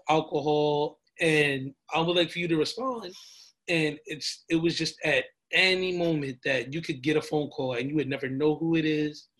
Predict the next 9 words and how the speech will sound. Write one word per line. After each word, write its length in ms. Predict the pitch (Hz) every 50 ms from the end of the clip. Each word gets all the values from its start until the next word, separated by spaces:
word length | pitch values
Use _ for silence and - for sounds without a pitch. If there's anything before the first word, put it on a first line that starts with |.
| - - _ _ _ _ - - - _ _
It, 200 | - 147 143 135 -
it 80 | 151
just 200 | 151 156 165 -
became 500 | - 165 - - 180 170 165 160 156 156
that 260 | 147 143 135 135 131 - _ _ _ _ _ _ _ _ _ _ _ _ _ _ _ _ _ -
you 300 | 160 143 156 180 185 170
never 260 | 160 165 165 160 175
know 340 | 165 170 165 160 147 135 131
what, 180 | 147 170 180